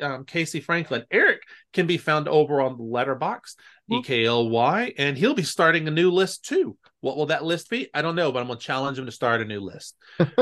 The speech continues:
Speaker 1: Um, he was on, he is on the Insta at hot honey underscore comics,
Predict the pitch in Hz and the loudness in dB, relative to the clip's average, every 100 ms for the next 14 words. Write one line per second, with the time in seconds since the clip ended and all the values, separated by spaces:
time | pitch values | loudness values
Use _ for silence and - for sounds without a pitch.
0 | 240 135 131 123 120 120 139 170 185 180 | 2 2 4 4 2 2 2 2 4 4
1 | 175 170 143 - 165 175 180 - 131 143 | 4 2 2 2 2 4 2 -2 -10 2
2 | 214 220 147 139 139 139 160 - 196 127 | 2 2 -4 -4 -4 -2 -2 -2 -6 -4
3 | 113 - 165 170 - 165 160 156 156 160 | -6 -4 -4 -4 -4 -6 -6 -4 -4 -4
4 | - - 156 143 139 131 - 160 202 330 | -8 0 4 6 4 0 -6 -4 -4 -6
5 | - - - | -12 -12 -12